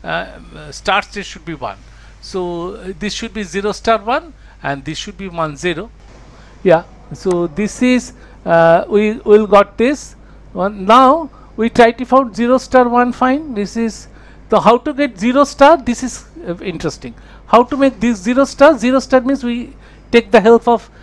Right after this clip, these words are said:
uh, epsilon with D F A, uh, ne-, non-D F A. So we make a, we any, uh, epsilon transition we go to one state Q one, then any zero, many number of zero occurs again epsilon. This takes care of the zero star.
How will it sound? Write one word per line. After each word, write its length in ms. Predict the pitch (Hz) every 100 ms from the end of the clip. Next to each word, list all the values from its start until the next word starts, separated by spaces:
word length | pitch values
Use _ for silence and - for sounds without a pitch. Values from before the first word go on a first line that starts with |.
| - -
uh, 60 | 196
epsilon 720 | - 208 - 233 220 226 214
with 240 | 214 208
D 160 | 208 214
F 120 | 190
A, 160 | 302 320 - - -
uh, 120 | 185
ne-, 200 | 180 202
non-D 460 | 196 196 214 214 220
F 140 | 214
A. 140 | 330
So 440 | 285 226 185 - -
we 140 | 214
make 220 | 214 208 226
a, 260 | 202 190 - - -
we 260 | 202 226 -
any, 440 | 226 233 254 240
uh, 120 | 226 - 214 196 208
epsilon 500 | 294 190 - 226 226
transition 380 | 214 220 208 220
we 100 | 214
go 220 | 185 202
to 160 | 208 220
one 560 | 208 190 - 180 190 202
state 380 | - 233 294 - - -
Q 180 | - 226
one, 300 | 220 254 302
then 200 | 226 220
any 300 | 196 208 220
zero, 640 | 190 185 214 226 247 - 240
many 280 | 214 233 254
number 260 | 233 233
of 100 | 220
zero 220 | 185 220
occurs 380 | 226 226 247 233
again 260 | 196 196 196
epsilon. 480 | 175 - 156 175 208 - - -
This 300 | 190 269 -
takes 320 | 240 214 -
care 260 | - 254 240
of 180 | 226
the 220 | 254 320 269 - - 160
zero 320 | 143 220 214
star. 380 | - 160 139